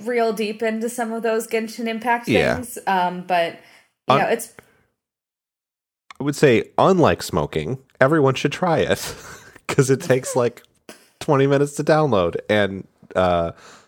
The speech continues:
Speaker 2: you know, you might like it. Um, it's, I think that there's at least, at least that first area, that first, like, fifteen or whatever hours of gameplay is really fun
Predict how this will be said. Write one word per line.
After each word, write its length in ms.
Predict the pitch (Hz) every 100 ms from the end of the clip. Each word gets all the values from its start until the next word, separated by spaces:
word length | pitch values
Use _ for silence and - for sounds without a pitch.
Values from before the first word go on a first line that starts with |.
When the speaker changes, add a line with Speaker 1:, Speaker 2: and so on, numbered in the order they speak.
| _
Speaker 2:
you 80 | -
know, 220 | 78 82 98
you 140 | 82
might 180 | 87 90
like 220 | 104 120
it. 200 | - - - - - -
Um, 400 | 80 76 67 67 _ _ _ _ _
it's, 340 | 78 - - -
I 120 | 78
think 240 | - 82
that 160 | - -
there's 320 | 82 76 -
at 180 | - 82
least, 400 | 82 85 - -
at 120 | - 95
least 360 | 117 117 -
that 240 | 92 78 -
first 340 | 95 95 -
area, 440 | - 82 82 73 73
that 160 | 73
first, 340 | - 90 - 87
like, 240 | 78 -
fifteen 460 | - 85 - 80 78
or 80 |
whatever 320 | 76 76 76 73
hours 320 | 78 80 76
of 80 | -
gameplay 380 | 71 78 78
is 140 | 76 -
really 220 | 80 73
fun 400 | - 78 78 82